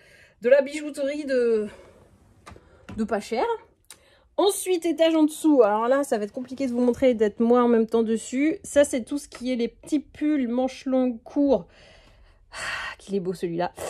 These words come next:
Euh, celui-là aussi, ça c'est Another Story, ça c'est Zara. Donc c'est les, j'ai des, aussi bien des pulls, euh, col roulé, pulls, euh, voilà. <laughs> Pull de,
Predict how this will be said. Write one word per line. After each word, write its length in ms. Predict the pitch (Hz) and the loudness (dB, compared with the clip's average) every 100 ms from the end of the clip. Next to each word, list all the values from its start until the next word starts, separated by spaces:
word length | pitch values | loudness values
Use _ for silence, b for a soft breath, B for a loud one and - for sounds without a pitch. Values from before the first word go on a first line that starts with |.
| B B B | B B B
Euh, 1000 | 214 226 233 220 214 220 208 220 208 208 - | 6 6 8 8 6 4 -4 -2 -4 -4 -8
celui-là 240 | 185 175 | -12 -8
aussi, 460 | 175 - - - 220 | -8 -8 -12 -8 -6
ça 140 | 226 | -4
c'est 240 | 214 - 214 | -4 0 0
Another 340 | 196 190 190 | 0 -2 -4
Story, 540 | - 214 202 165 226 202 | -4 -2 -2 0 -2 -2
ça 160 | 220 | -6
c'est 200 | - 202 | -2 -2
Zara. 720 | 175 202 202 175 202 226 226 | 2 2 2 0 2 4 4
Donc 140 | 214 220 | 2 2
c'est 120 | 240 | 2
les, 180 | 220 214 - - | 0 -2 -14 -10
j'ai 260 | 202 208 233 | -2 2 4
des, 280 | 254 240 - - - | 6 4 0 -4 2
aussi 300 | 320 - 294 | 2 2 4
bien 240 | 311 311 | 6 6
des 140 | 262 | 4
pulls, 420 | 220 - 262 277 240 | 0 -2 2 6 8
euh, 420 | 220 208 196 196 | 8 8 4 4
col 200 | 247 247 | 6 6
roulé, 420 | 240 254 247 247 B B B B B _ | 6 4 4 2 B B B B B _
pulls, 240 | - 269 254 | -2 2 8
euh, 1000 | 233 220 220 220 208 202 202 190 190 180 | 8 6 4 4 4 4 6 6 6 4
voilà. 380 | 180 190 277 - _ _ _ _ - | 2 4 2 -2 _ _ _ _ -2
<laughs> 880 | - - - - - 339 320 226 | -2 -4 -12 -18 6 8 8 6
Pull 240 | 226 277 226 | 0 0 6
de, 160 | 226 | 4